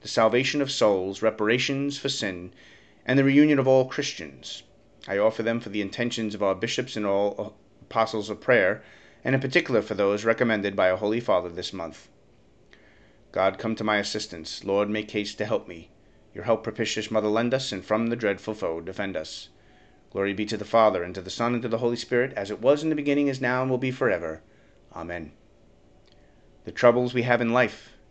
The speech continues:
if we see them as part of God's loving plan and accept them as being what He wants for us, will actually help us to grow in knowledge and love of Him. Even when things are at their worst, keep your peace of heart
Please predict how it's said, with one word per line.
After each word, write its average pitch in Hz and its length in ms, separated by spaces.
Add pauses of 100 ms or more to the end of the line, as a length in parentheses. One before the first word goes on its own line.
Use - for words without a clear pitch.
(260)
if 110 100
we 101 80
see 120 240
them 123 160
as 120 80
part 127 320
of 104 100
God's 101 280
loving 113 280
plan 117 380
and 90 140
accept - 400
them 127 120
as 117 120
being 120 420
what 107 120
He 127 100
wants 135 280
for 90 200
us, - 240 (580)
will 107 160
actually 120 380
help 120 200
us 123 120
to - 100
grow 110 300
in 104 100
knowledge 98 380
and 95 120
love 101 160
of 85 140
Him. 82 280 (580)
Even 117 240
when 127 140
things 127 280
are 113 80
at 110 140
their 98 120
worst, 101 520 (460)
keep - 180
your 107 100
peace 120 260
of 127 120
heart 98 300